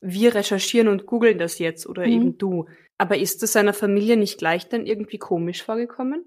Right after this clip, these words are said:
Speaker 1: Ist das normal, dass man eben sagt, „Ja, ich fahr Richtung Inn“?
Speaker 2: Dazu habe ich keine Infos gefunden. Aber wenn er nach Hause gekommen wäre, dann wär's ja egal gewesen.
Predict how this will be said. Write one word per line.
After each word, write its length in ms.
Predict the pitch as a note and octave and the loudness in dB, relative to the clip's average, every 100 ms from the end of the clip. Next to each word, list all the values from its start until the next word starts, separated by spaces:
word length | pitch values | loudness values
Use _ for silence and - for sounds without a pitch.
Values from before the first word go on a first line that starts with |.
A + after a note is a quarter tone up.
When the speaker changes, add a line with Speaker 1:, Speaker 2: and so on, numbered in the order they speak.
| _ | _
Speaker 1:
Ist 160 | - - | -10 -6
das 140 | G#3 | 2
normal, 360 | A3 G3 D#3+ E3+ | 4 6 6 4
dass 180 | G#3+ - | 2 2
man 120 | A#3 | 2
eben 200 | A#3+ A#3+ | 2 0
sagt, 300 | - B3+ - | 0 -2 0
„Ja, 200 | G3 F#3+ | 2 2
ich 120 | G3+ | 2
fahr 200 | - F#3 | 0 -2
Richtung 340 | G3 F#3+ G3 F#3+ | -2 -6 -6 -6
Inn“? 480 | - A3 C4+ - _ _ _ | -2 0 0 -4 _ _ _
Speaker 2:
Dazu 280 | - G#3 A#3 | 2 2 2
habe 160 | G#3+ G3+ | 0 -2
ich 80 | G3+ | 0
keine 240 | F#3+ F#3+ | 0 2
Infos 300 | G#3 G3 F#3 | 0 -2 -4
gefunden. 880 | F#3+ - G3+ G#3 - G3 G3 G3 - | -8 -4 -4 -2 -2 0 2 0 -2
Aber 240 | G#3+ A3 G#3 | 0 2 4
wenn 140 | G#3+ | 4
er 80 | A3 | 4
nach 240 | G#3+ G3+ | 4 4
Hause 240 | G3 A3 A3+ | 4 4 0
gekommen 460 | A3+ G#3+ G#3+ G#3+ | 0 0 2 2
wäre, 100 | F#3+ | 0
dann 180 | F#3+ G3+ | 2 0
wär's 180 | F#3+ F#3 | 0 -2
ja 80 | G3+ | -4
egal 300 | F#3 F3+ G3 | -4 -6 -6
gewesen. 520 | F#3 F3+ F#3 F#3+ | -6 -8 -10 -12